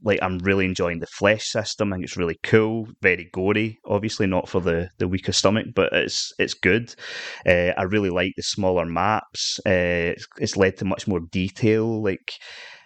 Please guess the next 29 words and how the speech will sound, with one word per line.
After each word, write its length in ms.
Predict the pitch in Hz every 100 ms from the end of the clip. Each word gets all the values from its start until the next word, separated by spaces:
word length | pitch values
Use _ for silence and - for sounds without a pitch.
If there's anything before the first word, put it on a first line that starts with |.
| _ _ _
I'm, 400 | 110 113 120 120 -
I've 160 | - 120
never 220 | 135 131
been 120 | 127
a 40 | 107
fan 380 | - 92 95 101
of 240 | 95 90 - -
every 640 | 92 98 92 85 85 87 - - -
game 220 | 104 90
coming 220 | - 92
out 80 | -
having 240 | 90 90
to 100 | 87
be 260 | 87 87 87
the 160 | 82 90
biggest 460 | 85 82 87 -
open 300 | 107 - 87
world 320 | 87 85 82
yet. 280 | 85 85 85 - _
I 60 | -
think, 280 | - 107 -
'cause 140 | 104
I 60 | 95
think 260 | 107 -
what's 140 | 82 -
happening 280 | 90 -
is 180 | 90 87
we're 120 | 92
getting 500 | 87 90 - 90 87